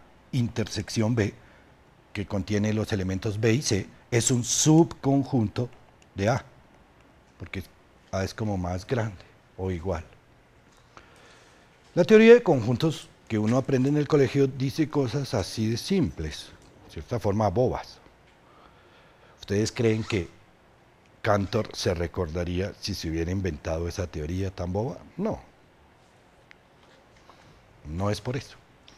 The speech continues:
Creó la co-, teoría de conjuntos, pero la teoría de conjuntos va mucho más allá de eso de unión e intersección. Sobre todo, Cantor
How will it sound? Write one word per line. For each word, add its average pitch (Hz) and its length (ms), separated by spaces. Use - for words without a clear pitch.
Creó 117 340
la 147 160
co-, 156 220
teoría 104 340
de 127 80
conjuntos, 135 580
pero 117 180
la 98 120
teoría 95 320
de 113 100
conjuntos 107 440
va 107 120
mucho 170 520
más 127 360
allá 98 500
de 95 240
eso 110 260
de 101 180
unión 87 500
e 98 60
intersección. 95 960
Sobre 107 480
todo, 110 480
Cantor 92 560